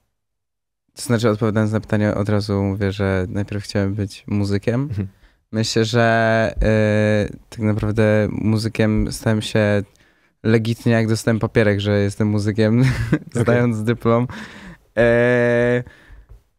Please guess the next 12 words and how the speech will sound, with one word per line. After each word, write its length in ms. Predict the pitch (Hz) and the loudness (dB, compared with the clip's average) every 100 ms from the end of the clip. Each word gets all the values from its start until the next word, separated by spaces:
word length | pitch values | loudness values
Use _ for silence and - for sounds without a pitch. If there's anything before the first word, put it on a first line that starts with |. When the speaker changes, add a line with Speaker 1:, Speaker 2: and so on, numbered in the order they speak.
| _ _ - | _ _ -2
Speaker 1:
ale 680 | 120 135 139 143 147 151 151 - _ _ _ _ _ _ | 0 2 2 2 2 0 -2 -10 _ _ _ _ _ _
ja 140 | 127 151 | 0 2
trochę 300 | 160 160 151 | 2 2 0
stałem 400 | - 147 147 147 | 0 2 2 -2
się, 360 | - - 143 135 _ _ _ _ _ _ _ _ - _ _ _ - | -2 -2 -2 -2 _ _ _ _ _ _ _ _ -20 _ _ _ -6
no 60 | 131 | -2
właśnie, 400 | 156 - 175 160 - _ _ _ _ | 0 0 0 0 -4 _ _ _ _
trochę 360 | 156 151 160 | -2 0 0
w 80 | 139 | 0
ogóle 220 | 143 147 | 0 2
nie 120 | 147 147 | 2 2
lubię 420 | 135 127 120 | 2 2 2